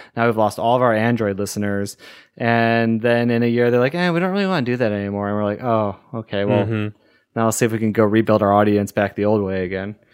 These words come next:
Speaker 2: Now, that's not to say we wouldn't be interested in an exclusivity deal.
Speaker 1: Yeah, yeah,
Speaker 2: Because
Speaker 1: yeah.
Speaker 2: if it has enough zeros, I will do
Speaker 1: Mm-hmm.
Speaker 2: anything.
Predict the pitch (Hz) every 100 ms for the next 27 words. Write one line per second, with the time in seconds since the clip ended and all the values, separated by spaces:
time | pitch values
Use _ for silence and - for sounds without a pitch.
0 | - - - - 151 160 151 208 226 -
1 | 208 175 165 165 143 147 185 - 170 123
2 | 110 98 - - 98 90 123 113 92 80
3 | - - - 160 208 180 165 139 110 107
4 | 131 143 160 196 208 156 139 104 95 117
5 | 147 180 190 196 - - 127 147 135 120
6 | 113 110 95 87 -